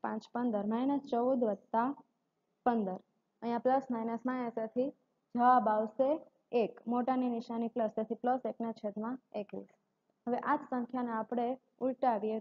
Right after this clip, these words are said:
તો પાંચના છેદમાં સાત પ્લસ માઇનસ બેના છેદમાં ત્રણ, અહીંયા પ્લસ માઇનસ માઇનસ.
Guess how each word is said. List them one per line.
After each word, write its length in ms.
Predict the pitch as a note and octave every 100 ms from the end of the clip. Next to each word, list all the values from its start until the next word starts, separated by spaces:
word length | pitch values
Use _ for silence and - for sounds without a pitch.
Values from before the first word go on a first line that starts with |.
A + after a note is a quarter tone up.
| -
તો 100 | A3+ - _ _ _ _ _ _ _ _ _ _ _ _
પાંચના 340 | F#3+ A3 C#4 C#4
છેદમાં 440 | C#4 A3+ A3+ A3 -
સાત 340 | B3 F#3+ - - _ _ _ _ _ _ _ _
પ્લસ 300 | C4+ A#3 G#3 - _ _ _ -
માઇનસ 400 | A#3 B3+ D4 D4
બેના 260 | A3+ A3 A3+ A3+
છેદમાં 300 | G#3+ G#3+ G#3+
ત્રણ, 240 | A#3 A3 A3+
અહીંયા 420 | C4+ B3+ G#3 A#3 - _
પ્લસ 340 | - C4+ C4+ C4+
માઇનસ 500 | A3+ G#3 G#3+ C4 D4+ - _ _ _ _ _ _
માઇનસ. 320 | A#3 E3+ F#3